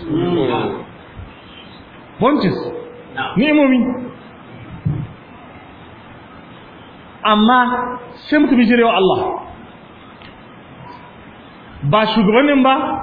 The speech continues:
Speaker 2: ba mabiyan ba. Ah, yanzu ba je muke baka labarin limamin da aka ce raba zakka? Ya dinga ba mutane dubu bakwai, dubu shida. To, yanzu wannan ya mun bari ya ce,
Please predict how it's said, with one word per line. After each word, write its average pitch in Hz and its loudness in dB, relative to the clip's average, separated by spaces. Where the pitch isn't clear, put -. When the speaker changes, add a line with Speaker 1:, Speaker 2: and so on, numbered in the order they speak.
Speaker 2:
ba 202 4
mabiyan 247 2
ba. 143 -2
Ah, - -2
yanzu 190 2
ba 214 4
je 240 0
muke 240 2
baka 233 0
labarin 220 0
limamin 202 0
da 220 0
aka 208 -2
ce 226 2
raba 226 2
zakka? 196 0
Ya 190 2
dinga 220 2
ba 214 2
mutane 208 0
dubu 214 2
bakwai, 202 2
dubu 180 0
shida. 190 -2
To, 233 2
yanzu 247 4
wannan 294 4
ya 277 4
mun 285 4
bari 262 4
ya 190 2
ce, 269 2